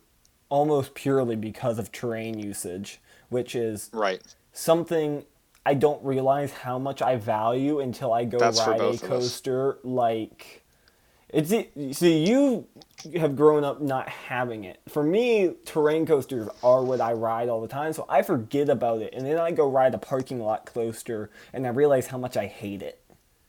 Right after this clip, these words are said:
Speaker 2: And that is
Speaker 1: Um,
Speaker 2: one of the reasons why I don't think Twisted Colossus is gonna be one of my top R M Cs.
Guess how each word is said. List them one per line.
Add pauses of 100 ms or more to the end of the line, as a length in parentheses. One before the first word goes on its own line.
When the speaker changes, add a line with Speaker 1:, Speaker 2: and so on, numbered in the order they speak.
(380)
Speaker 2:
And
that
is
Speaker 1:
Um,
Speaker 2:
one
of
the
reasons
why
I
don't
think
Twisted
Colossus
is
gonna
be
one
of
my
top
R
M
Cs.